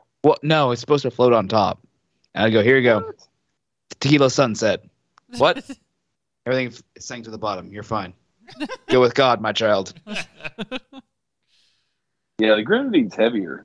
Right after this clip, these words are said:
Speaker 2: 'cause it's a
Speaker 1: It
Speaker 2: sugar syrup, so it's heavier than the other stuff.
Speaker 1: <sighs> Yeah, in theory, there's a way to make it kinda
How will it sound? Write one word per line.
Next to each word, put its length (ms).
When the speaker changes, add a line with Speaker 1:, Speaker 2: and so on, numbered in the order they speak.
Speaker 2:
'cause 140
it's 200
a 180
Speaker 1:
It 180
Speaker 2:
sugar 220
syrup, 280
so 80
it's 140
heavier 360
than 100
the 120
other 220
stuff. 320
Speaker 1:
<sighs> 800
Yeah, 340
in 180
theory, 560
there's 220
a 80
way 200
to 80
make 200
it 100
kinda 260